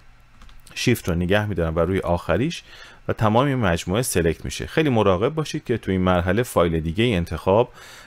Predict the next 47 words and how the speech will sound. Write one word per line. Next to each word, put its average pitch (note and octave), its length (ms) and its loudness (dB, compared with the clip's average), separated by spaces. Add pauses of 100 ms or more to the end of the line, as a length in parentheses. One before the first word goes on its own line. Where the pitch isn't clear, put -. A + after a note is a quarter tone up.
(120)
نشده A2 400 2
باشه، D2+ 220 -4
در F2+ 160 4
این F#2 180 0
صورت G#2+ 340 0
از F#2+ 180 0
توی G#2+ 180 -2
پروژه‌تون B2 800 0
فایل G#2 480 2 (460)
پاک F#2 280 2
خواهد C#2 440 -6
شد. - 180 -10 (800)
به - 100 6
راحتی A#2+ 360 2
دکمه، F#2+ 600 2 (600)
اه، E2 220 4
دیلیت F#2 360 2
رو E2 100 -2
میزنم. D3+ 460 0
سوالی A#2+ 360 2
که G#2+ 140 -2
از F2+ 160 0
من F2+ 160 0
می‌کنه G2+ 300 -4
میگه A2 220 0
فایل F2 280 2
ها G2+ 120 0
رو F#2+ 60 2
بفرستم F#2+ 420 -4
توی F#2 200 -2
ترش B2 440 0
پول D#3 380 0 (420)
یا A2+ 260 4
از F#2+ 200 2
توی A2+ 200 -2
پول G#2 220 -4
کلاً G#2 480 2
ریمووشون F#2 640 -2
بکنم G2+ 340 -4
یا D#3 100 -2
کنسل F#2 440 0
بکنم، D2 340 -6
که C#3 140 -6
من D#3+ 160 2
می‌گم C#3+ 180 -2
از A2 160 -2
توی B2 400 2